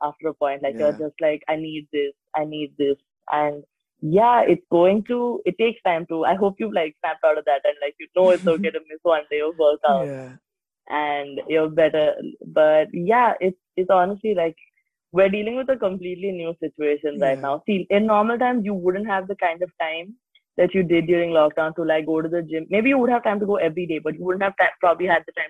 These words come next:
Speaker 1: to, like, Uber train and completely, like, drain yourself. But because we've gotten an abundance of time now out of the blue, and none of us know what to do with it, it has, it's,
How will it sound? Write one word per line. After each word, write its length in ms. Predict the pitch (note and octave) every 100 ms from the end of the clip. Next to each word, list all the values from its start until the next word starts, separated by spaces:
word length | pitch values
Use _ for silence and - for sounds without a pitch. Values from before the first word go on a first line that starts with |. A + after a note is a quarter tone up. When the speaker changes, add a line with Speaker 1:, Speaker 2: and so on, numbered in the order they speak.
| -
Speaker 1:
to, 80 | E3
like, 100 | D#3 -
Uber 280 | D#3+ E3 E3+ F3
train 220 | D#3+ D#3+
and 120 | D3+ _ _ _ _ _ _ _ _ -
completely, 440 | F3+ F3 F3+ F3
like, 240 | F3+ E3 D#3+
drain 260 | E3+ D#3+ D#3+
yourself. 500 | D3+ - C3+ - - _ - - _
But 160 | F3+ F3
because 380 | G3+ B3+ A3+ G3
we've 320 | F3+ F3+ -
gotten 320 | F3+ F3+ G3
an 140 | F3+ D#3+
abundance 760 | D3 D3 A3+ C#4 C#4 C#4 C4+
of 180 | A#3+ A3+
time 280 | F#3+ F3+ F3+
now 400 | E3+ D#3 D#3+ F#3+ -
out 180 | E3 E3+
of 140 | G3
the 100 | F3+
blue, 380 | F3 D#3+ D#3 D#3 - _ _ - -
and 220 | E3+ F3
none 180 | F3 F#3
of 100 | A3+
us 160 | G3+ F#3
know 200 | F3 E3+
what 220 | E3+ E3
to 60 | D#3
do 200 | D#3 D#3+
with 140 | D#3+ -
it, 160 | F3 -
it 160 | F3+ F#3+
has, 260 | F3+ D#3
it's, 160 | D#3+